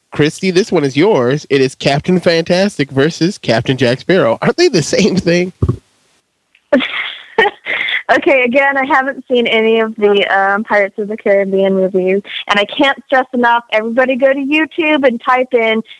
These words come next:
Speaker 2: Captain Fantastic, we love you. It's, it's the do Not Adjust Your Set British children's television show, Captain Fantastic, I'm voting for.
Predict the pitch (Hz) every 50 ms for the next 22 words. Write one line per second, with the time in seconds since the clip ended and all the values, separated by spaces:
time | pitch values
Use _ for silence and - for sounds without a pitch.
0 | - - - - - 269 285 320 - 392 339 349 - 349 320 294 277 - - 285
1 | 269 277 277 - _ _ - 262 262 254 - - 226 208 233 247 233 233 240 247
2 | 262 269 254 240 262 262 262 254 254 262 269 269 _ - - - - - _ -
3 | 240 233 233 _ _ - - _ - 233 233 220 _ _ _ _ _ _ _ -
4 | 220 214 202 226 220 214 208 208 208 202 214 - _ _ _ _ _ _ - 185
5 | 208 196 262 277 285 294 294 285 285 262 294 269 277 - - 277 262 269 - _
6 | - 277 262 254 247 - - - - 220 240 240 254 262 254 254 262 - - -
7 | - - 320 294 294 269 302 285 285 294 - - 392 311 311 302 311 302 311 311
8 | 311 330 - - 330 294 285 285 - 330 269 285 - 285 285 302 294 269 - 294
9 | 269 262 269 - 285 262 - 247 240 233 247 247 247 254 254 262 - - 269 247
10 | 247 247 247 240 240